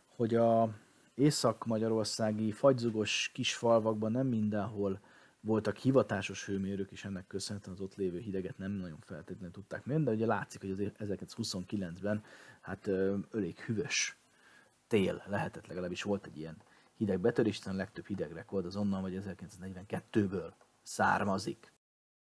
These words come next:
Íme a meleg része a dolognak, ugye július, ugye látható, hogy a leghűvösebb tizennyolc fok alatti hőmérséklet az megint csak az északi középhegységre jellemző, illetve az Alpok aljára.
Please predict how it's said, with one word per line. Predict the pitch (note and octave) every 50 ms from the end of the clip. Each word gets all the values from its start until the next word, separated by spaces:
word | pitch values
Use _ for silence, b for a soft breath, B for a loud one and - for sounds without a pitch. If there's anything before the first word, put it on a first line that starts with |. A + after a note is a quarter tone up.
| _ _ _ - - - _ _ _ - B B B B B B B B B B B B B B B B B B B B B B B - - - - - - - -
Íme | - F3+ F#3+ E3+ D#3
a | C#3+ C3+
meleg | B2 A#2 G#2 F2+ E2 F2+ B2+ D3+ C#3+ C3+ C#3+ -
része | - D#3+ F3 F3 E3 - F#3+ F#3+
a |
dolognak, | F#3 F#3+ G#3 G#3+ G#3+ G#3+ G#3 G3+ F#3 -
ugye | A2+ G#2+
július, | G#2 G#2+ A2+ B2+ C#3 D3+ E3+ G#3 A3+ B3 C4 B3 - - - - - B B B B B B B _ _ _ _ _ _ _ _ _ -
ugye | D3 C#3 D#3 E3
látható, | D#3+ C#3 - - C3+ A#2+ - B2 G#2+ - A#2 A2
hogy | G#2+ G2
a | G#2+
leghűvösebb | A2 A2+ A#2 - - A#2+ A2 G#2+ G#2+ G2+ - - G2+ -
tizennyolc | - A#2 A2+ A2+ A2 G#2+ G#2+ G#2 G#2 G#2 G2+ -
fok | - G#2 G2 G#2+
alatti | G2+ G2 F#2+ - _ - E2+ F2 E2+ E2+
hőmérséklet | G#2+ G2+ G2 G2+ G2 F#2 F#2 - G#2+ G2 G2+ F#2+ -
az | F#2+ F#2
megint | G#2+ G#2 G2 F#2+ F#2+ F#2+
csak | - - -
az | E2+ G2
északi | C3+ F3+ - G#3+ A3+ G3+
középhegységre | - G#3+ F3+ D#3 D3+ C#3+ - C3+ B2 - - C3 A#2 A#2 A#2 A2+ A2 G#2+ G#2 -
jellemző, | A2+ A2 G#2+ G#2+ G#2+ G#2+ G#2 G#2 G#2 G2+ G2 F#2+
illetve | F#2 F#2+ F#2+ F2 - - F#2+ F2+ E2 D#2+ D#2 D2+
az | - G#2
Alpok | A2+ E3 G3 - G3 E3+ -
aljára. | E3+ D3 C3 B2+ B2 B2 A2+ A2 G#2+